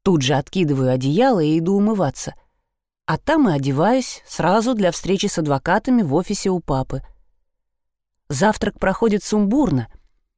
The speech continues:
Я едва ли способна участвовать в ничего не значащей беседе папы и Эльвиры Львовны, которой, кстати говоря, искренне сочувствую,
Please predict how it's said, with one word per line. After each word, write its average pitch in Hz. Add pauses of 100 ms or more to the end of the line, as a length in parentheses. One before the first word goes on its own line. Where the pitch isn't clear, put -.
(140)
Я 180
едва 233
ли 240
способна 202
участвовать 180
в 180
ничего 196
не 214
значащей 202
беседе 170
папы 208
и 180
Эльвиры 190
Львовны, 208 (380)
которой, 240
кстати -
говоря, 226 (600)
искренне 240
сочувствую, 214